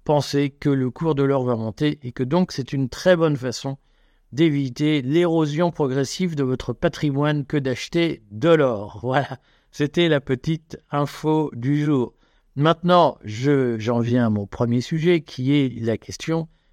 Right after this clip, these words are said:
des détentions de dettes souveraines par les compagnies d'assurance dans la zone euro. Alors, le, la Banque centrale européenne a publié sur ce sujet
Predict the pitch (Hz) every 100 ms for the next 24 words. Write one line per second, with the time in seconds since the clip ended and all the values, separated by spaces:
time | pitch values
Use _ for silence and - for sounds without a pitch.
0 | _ 117 117 127 165 156 139 - 131 135
1 | 143 117 117 127 127 - 123 143 147 -
2 | - - 156 131 123 139 135 - 143 131
3 | 117 165 151 165 147 131 127 - 143 151
4 | 165 131 131 127 127 151 156 147 - 151
5 | 117 - _ _ _ _ _ 143 131 107
6 | 92 - 127 131 127 123 117 113 113 123
7 | 139 131 131 - 117 - 120 120 110 110
8 | 123 147 139 110 160 143 135 139 120 120
9 | - 104 - 107 117